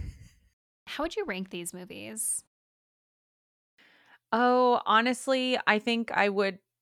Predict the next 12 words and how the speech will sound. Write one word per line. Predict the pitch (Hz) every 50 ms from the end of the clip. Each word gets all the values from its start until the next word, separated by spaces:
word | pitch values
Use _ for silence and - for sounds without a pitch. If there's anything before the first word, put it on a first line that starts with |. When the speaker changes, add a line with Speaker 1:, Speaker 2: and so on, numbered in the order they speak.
| _ -
Speaker 1:
keep | - - 214 202 196 - _ _ - _ _ _ _ _ _ _ _ - 185 _ _ -
Bram | - 196 185 190 190
Stoker's | 185 - - 185 175 180 - 190 180 180 185 175 180
number | 180 180 180 185
one. | 180 165 156 147 147 143 151 170 180 180 _ _ _ -
I, | -
I | -
Speaker 2:
Mm-hmm. | 226 220 180
Speaker 1:
enjoyed | 180 185 190 180 170 165 160 160 165
that | 160 156 - -
the | 175
most, | 175 160 147 147 165 190 - - - -